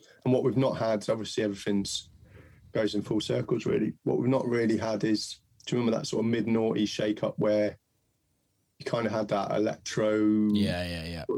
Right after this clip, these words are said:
Speaker 1: Justice, Daryl Alken, digitalism kind of era?
Speaker 2: Blockhouse, yeah.
Speaker 1: We haven't had anything like that on this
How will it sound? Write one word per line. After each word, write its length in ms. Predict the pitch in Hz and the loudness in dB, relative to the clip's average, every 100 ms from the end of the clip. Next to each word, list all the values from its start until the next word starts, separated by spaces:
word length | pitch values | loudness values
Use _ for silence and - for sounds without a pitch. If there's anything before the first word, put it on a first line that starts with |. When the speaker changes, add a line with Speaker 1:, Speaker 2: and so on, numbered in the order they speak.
| - 123 | -4 -6
Speaker 1:
Justice, 760 | - - 120 - - - - - | -4 -2 -2 -2 -2 -2 -4 -4
Daryl 220 | 131 113 | 0 2
Alken, 540 | 110 110 - 117 110 110 | 2 0 -2 -2 0 0
digitalism 760 | 117 - - 113 104 110 107 | -2 -2 -2 0 0 0 0
kind 200 | - 110 | 0 2
of 80 | 104 | 2
era? 160 | 110 98 | 2 0
Speaker 2:
Blockhouse, 420 | - - - - - | 0 -4 -6 -8 -10
yeah. 280 | 82 73 69 - _ _ _ _ - | -10 -8 -12 -16 _ _ _ _ -2
Speaker 1:
We 160 | 123 135 | 0 0
haven't 260 | 139 131 | 0 0
had 160 | 131 127 | 0 0
anything 540 | 123 - 120 110 101 _ _ - | 0 0 0 0 -2 _ _ -4
like 260 | 107 101 104 | -2 -2 -2
that 280 | 113 113 - _ | -2 -2 -8 _
on 140 | 110 107 | 0 2
this 400 | 110 - - | 0 -4 -6